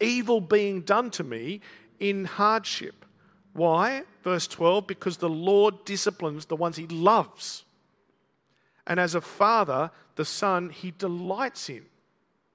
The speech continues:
If I hate all hardship, if I hate being corrected, then I'm hating God loving me.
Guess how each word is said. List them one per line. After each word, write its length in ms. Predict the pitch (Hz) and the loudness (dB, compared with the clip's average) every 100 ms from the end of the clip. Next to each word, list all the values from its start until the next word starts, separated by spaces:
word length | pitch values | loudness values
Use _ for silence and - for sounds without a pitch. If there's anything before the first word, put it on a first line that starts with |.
| _ _ _ _ _ _ _ _ _ _ _ _ _ | _ _ _ _ _ _ _ _ _ _ _ _ _
If 160 | 185 - | -4 2
I 280 | 185 240 269 | 2 4 2
hate 420 | 226 - 226 247 - _ - | -4 -4 0 0 -4 _ 2
all 340 | 202 202 180 | 4 4 2
hardship, 760 | - 202 214 - - - - _ _ _ _ _ _ _ _ _ | 0 0 0 -4 -10 -12 -18 _ _ _ _ _ _ _ _ _
if 200 | - 160 - | -4 -4 0
I 280 | 190 214 185 | 2 2 0
hate 520 | - 208 208 - 127 | -2 -2 -2 -6 -2
being 300 | 185 190 180 | 0 0 -6
corrected, 760 | - 160 190 233 - 104 - - - - - | -6 -2 -2 -2 -6 -14 -14 -20 -20 -12 -4
then 120 | 180 | 2
I'm 120 | 175 | 2
hating 500 | 160 - 240 214 175 | 0 -2 -2 -2 -6
God 320 | 151 160 190 202 | 0 4 4 4
loving 360 | 269 247 202 | 2 0 -2
me. 180 | 143 107 | -6 -10